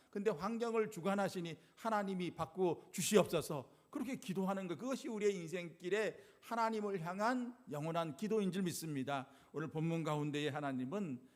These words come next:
많은 여인들을 통해서 예수 그리스도의 족보를 만들어 가시지요.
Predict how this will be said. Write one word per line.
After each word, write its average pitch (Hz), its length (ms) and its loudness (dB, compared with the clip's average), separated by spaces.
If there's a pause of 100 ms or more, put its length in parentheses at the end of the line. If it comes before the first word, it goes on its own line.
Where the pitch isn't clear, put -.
(140)
많은 131 400 -2
여인들을 180 520 -2
통해서 180 560 -6 (240)
예수 139 280 -4
그리스도의 185 920 -2
족보를 147 560 -2 (200)
만들어 143 500 0
가시지요. 123 560 -6